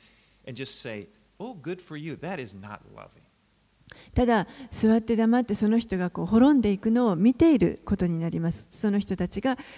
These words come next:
Speaker 2: 自分の体を傷つけて、そして滅ん-、滅びに向かっているのを見て、「ああ、それいいことだね」と言っているようなことになります。
Speaker 1: Love is helping somebody, having, having genuine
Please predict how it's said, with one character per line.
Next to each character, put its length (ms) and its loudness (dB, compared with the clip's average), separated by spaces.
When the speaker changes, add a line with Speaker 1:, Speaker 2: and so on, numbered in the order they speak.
Speaker 2:
自 160 4
分 200 4
の 220 0
体 320 0
を 60 0
傷 260 -2
つ 80 -10
け 140 -4
て、 260 -2
そ 100 -4
し 80 -4
て 160 0
滅 320 4
ん-、 100 -4
滅 260 4
び 60 4
に 120 4
向 120 2
か 120 -2
っ 40 -2
て 140 -4
い 60 0
る 80 -2
の 100 0
を 60 -2
見 120 0
て、 160 2
「あ 120 0
あ、 80 2
そ 100 0
れ 100 2
い 60 2
い 60 -2
こ 100 2
と 80 0
だ 100 2
ね」 140 0
と 200 2
言 100 6
っ 20 -12
て 200 0
い 60 2
る 60 -2
よ 120 0
う 40 0
な 240 -2
こ 120 -8
と 80 -8
に 120 -12
な 80 -10
り 140 -12
ま 100 -6
す。 60 -4
Speaker 1:
Love 260 -2
is 200 -4
helping 500 -12
somebody, 440 -14
having, 340 -10
having 380 -10
genuine 580 -4